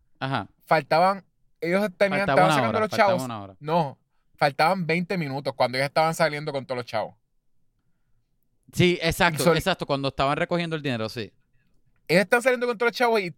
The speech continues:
Speaker 2: y faltan veinte minutos. Lo que pasa en veinte minutos, le matan a, a, a la, a, a la novia nueva, a, este, a, a Dave Batista. Eh, él, ¿verdad? Se supone que se va a ir pa, pa conseguir a la hija.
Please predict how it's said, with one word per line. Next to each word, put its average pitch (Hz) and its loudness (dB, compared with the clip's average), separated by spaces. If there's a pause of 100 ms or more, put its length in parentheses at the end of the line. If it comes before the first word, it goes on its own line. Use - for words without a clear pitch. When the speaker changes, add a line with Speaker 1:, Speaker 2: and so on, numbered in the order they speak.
(120)
Speaker 2:
y 160 -12
faltan 170 0
veinte 202 -4
minutos. 165 -4 (220)
Lo 160 0
que 160 2
pasa 185 2
en 226 -6
veinte 240 0
minutos, 180 -6 (360)
le 135 4
matan 202 4
a, 233 0
a, 175 4
a 156 -2
la, 139 0 (260)
a, 147 4
a 139 0
la 139 2
novia 160 0
nueva, 117 -2
a, 110 -6 (180)
este, 117 0
a, 107 2
a 120 -2
Dave 123 -6
Batista. 113 -6 (600)
Eh, 139 2
él, 147 -4
¿verdad? 160 2
Se 160 -6
supone 143 0
que 165 0
se 165 -2
va 156 6
a 160 2
ir 175 -4
pa, 147 4
pa 131 -2
conseguir 135 -6
a 156 0
la 156 2
hija. 160 0